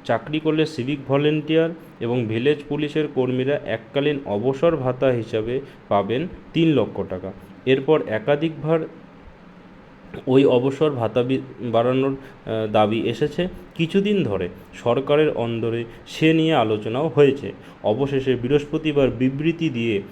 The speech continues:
সিভিক এবং ভিলেজ পুলিশের অবসর ভাতা বাড়ানোর সিদ্ধান্ত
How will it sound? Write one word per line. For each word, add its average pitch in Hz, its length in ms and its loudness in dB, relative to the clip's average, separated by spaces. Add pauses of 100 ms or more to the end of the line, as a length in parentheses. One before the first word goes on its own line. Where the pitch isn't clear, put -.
(240)
সিভিক 160 440 0 (160)
এবং 131 340 2 (260)
ভিলেজ 147 380 2
পুলিশের 135 400 0 (260)
অবসর 131 440 2
ভাতা 120 320 -2
বাড়ানোর 113 420 2
সিদ্ধান্ত 113 640 -2